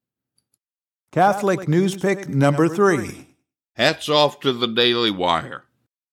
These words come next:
Speaker 2: Democrat politicians and the media harshly criticized Governor Ron DeSantis over his response to the building collapse in Miami.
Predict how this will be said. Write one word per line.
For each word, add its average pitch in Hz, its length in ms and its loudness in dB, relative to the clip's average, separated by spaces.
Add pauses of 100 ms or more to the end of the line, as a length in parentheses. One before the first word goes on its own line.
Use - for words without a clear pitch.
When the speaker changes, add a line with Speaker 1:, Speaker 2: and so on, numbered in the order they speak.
(420)
Speaker 2:
Democrat 170 640 0
politicians 120 920 -2
and 107 200 -2
the 107 40 -2
media 107 440 0
harshly 160 560 -2
criticized 98 960 -2
Governor 113 400 0
Ron 127 340 2
DeSantis 110 760 -4
over 135 300 2
his 135 240 2
response 151 680 -2
to 131 160 -4
the 107 100 -2
building 123 460 0
collapse 95 560 -4
in 107 140 -6
Miami. 107 580 0